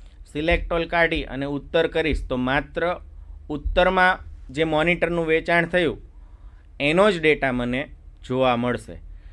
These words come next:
હવે મારે એવું જોઈએ છે કે વેચાણ છે તે એક હજારથી વધારે હોવું જોઈએ, ઉત્તરમાં હોવું જોઈએ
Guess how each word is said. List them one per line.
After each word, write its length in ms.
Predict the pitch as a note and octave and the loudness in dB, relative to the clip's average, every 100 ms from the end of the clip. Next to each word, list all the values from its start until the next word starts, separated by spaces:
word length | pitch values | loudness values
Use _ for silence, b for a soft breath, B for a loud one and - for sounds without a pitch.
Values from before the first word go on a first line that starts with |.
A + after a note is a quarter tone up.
| b b | b b
હવે 200 | A#2+ D3+ | -2 0
મારે 280 | F#3 F#3 F#3+ | 4 6 4
એવું 360 | F#3+ C#3 F3+ G3+ | 4 0 0 2
જોઈએ 280 | E3 D#3 C#3+ | 4 4 4
છે 180 | C#3+ D3 | 0 -2
કે 120 | C#3+ | -2
વેચાણ 540 | B2+ C3+ C3+ E3 F3+ | 2 2 4 2 2
છે 220 | E3 F3+ B2+ G2+ - - | 2 2 2 -2 -14 -12
તે 120 | D3 D#3+ F#3 - - - - - - | -2 2 0 -2 -16 -16 -18 -16 0
એક 180 | D#3+ F3 | 0 2
હજારથી 400 | F#3+ G3 F#3 F#3+ | 4 6 6 4
વધારે 380 | D#3+ C#3+ F3 E3+ | 2 8 8 8
હોવું 280 | C3 B2 A#2 | 6 2 -2
જોઈએ, 260 | A#2+ C3 - - | -4 -6 -6 -8
ઉત્તરમાં 520 | D3 - F#3 F#3+ E3 | -10 2 4 6 4
હોવું 220 | C3 B2+ | 2 0
જોઈએ 300 | A#2 B2 C#3 | -2 -2 -4